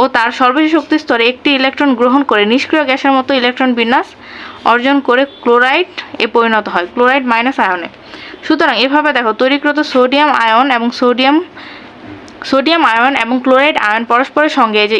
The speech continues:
ইলেকট্রোস্ট্যাটিক আকর্ষণ, কথাটা গুরুত্বপূর্ণ, ইলেকট্রোস্ট্যাটিক আকর্ষণ বলের মাধ্যমে বন্ধনে আবদ্ধ হয় এবং এভাবে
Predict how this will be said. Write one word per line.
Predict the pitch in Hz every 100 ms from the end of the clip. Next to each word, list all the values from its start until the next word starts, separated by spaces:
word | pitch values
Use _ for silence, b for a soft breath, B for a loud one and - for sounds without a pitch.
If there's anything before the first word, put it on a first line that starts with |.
| -
ইলেকট্রোস্ট্যাটিক | 262 294 320 330 - 226 233 208
আকর্ষণ, | 208 208 214 233 226
কথাটা | 220 220
গুরুত্বপূর্ণ, | 220 214 220 214 208
ইলেকট্রোস্ট্যাটিক | 233 254 285 285 - 233 262 294 B B B B 233
আকর্ষণ | 277 277 247 247 226
বলের | 220 240 233
মাধ্যমে | 226 233 262 226 294 - B B B B - -
বন্ধনে | 247 277 302 226
আবদ্ধ | 226 233 220
হয় | 208 233 269
এবং | 240 240
এভাবে | 262 285